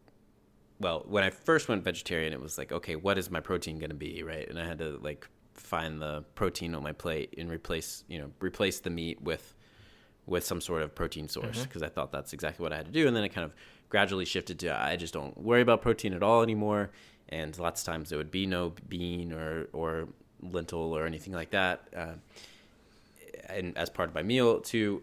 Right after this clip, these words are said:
Speaker 1: "Okay, let's be a little bit more intentional. I'm not gonna stress about it. I'm not gonna count my, my, my grams.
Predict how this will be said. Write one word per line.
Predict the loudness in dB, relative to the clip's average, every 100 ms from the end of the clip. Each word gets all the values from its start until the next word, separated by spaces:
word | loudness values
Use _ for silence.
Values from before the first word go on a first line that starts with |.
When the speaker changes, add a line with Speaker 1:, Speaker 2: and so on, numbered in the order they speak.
| -2
Speaker 1:
"Okay, | 0 2
let's | 2 2
be | 2
a | 4
little | 4
bit | 4
more | -2 -2
intentional. | -2 -4 -4 -2 -2
I'm | -2 -4
not | -6
gonna | -6
stress | -2 -2 -2
about | 2 2 4
it. | 0
I'm | -2
not | -8
gonna | -10 -10
count | -6 -4
my, | -2 -4 -8 -8
my, | -6 -4 -6 -12 -20 -18 -8
my | -6
grams. | 0 0 2 0 -6